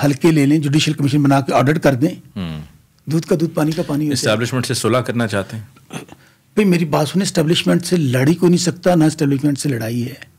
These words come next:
Speaker 2: हम्म।
Speaker 1: मैं बार-बार आपको कह रहा हूं कि रियासत से कोई नहीं लड़ सकता।
Speaker 2: कोई नेगोशिएट
Speaker 1: बार-बार, बार-बार मैं आपको एक बात बताऊं,
Speaker 2: हम्म।
Speaker 1: अली मुमताज, मैं फिर कहता हूं,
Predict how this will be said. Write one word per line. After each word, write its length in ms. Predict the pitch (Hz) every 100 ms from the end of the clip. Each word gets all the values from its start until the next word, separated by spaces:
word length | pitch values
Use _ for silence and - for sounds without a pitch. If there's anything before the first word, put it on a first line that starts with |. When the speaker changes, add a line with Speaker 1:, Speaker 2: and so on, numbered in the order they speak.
| -
Speaker 2:
हम्म। 200 | 85 73 67 - _ _ -
Speaker 1:
मैं 120 | 175 143
बार-बार 440 | 151 165 156 180
आपको 240 | 175 175
कह 140 | 170 165
रहा 120 | 175
हूं 140 | 190 190 - - - -
कि 80 |
रियासत 460 | 156 143 139 - 180
से 200 | - 180
कोई 280 | 175 170 160
नहीं 240 | 151 139
लड़ 160 | 143 117
सकता। 520 | - - - - - _ - -
Speaker 2:
कोई 100 | 131
नेगोशिएट 440 | 123 117 117 151
Speaker 1:
बार-बार, 380 | 202 214 165 196
बार-बार 500 | - 160 196 170 185
मैं 120 | 185
आपको 240 | 170 170 156
एक 80 | 139
बात 160 | 131
बताऊं, 240 | 127 135 131
Speaker 2:
हम्म। 80 |
Speaker 1:
अली 100 | 139
मुमताज, 380 | 139 127 135 127 127
मैं 60 |
फिर 140 | 113 -
कहता 220 | - -
हूं, 80 | 98